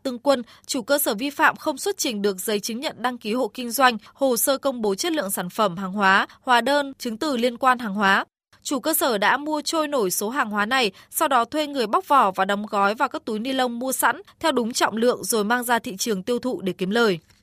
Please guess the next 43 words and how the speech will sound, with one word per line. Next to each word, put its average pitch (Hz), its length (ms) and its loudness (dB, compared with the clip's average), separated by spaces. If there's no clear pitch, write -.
Theo 277 160 2
điều 254 160 4
tra 247 260 2
của 196 140 -4
cơ 220 140 -6
quan 247 200 0
công 233 180 -4
an, 233 240 6
để 240 140 4
thay 285 200 -2
đổi 247 180 2
nhãn 226 200 -2
mác 349 200 2
cho 285 160 -2
bánh 202 180 -2
kẹo 262 300 2
nguồn 202 220 -4
gốc 330 200 -2
từ 262 140 -4
Trung 240 220 -6
Quốc, 359 220 2
chủ 254 200 0
hàng 220 280 6
đã 214 120 2
nhập 277 200 -2
nhiều 220 260 0
máy 208 160 -2
móc, 320 200 2
thuê 311 200 0
hai 302 180 4
nhà 254 160 -2
xưởng 214 300 -2
cùng 208 220 -6
nằm 214 180 0
trên 262 220 -2
địa 233 120 -6
bàn 202 260 2
xã 214 260 2
An 262 240 0
Khánh, 214 280 0
huyện 302 240 -4
Hoài 208 160 0
Đức. 294 180 2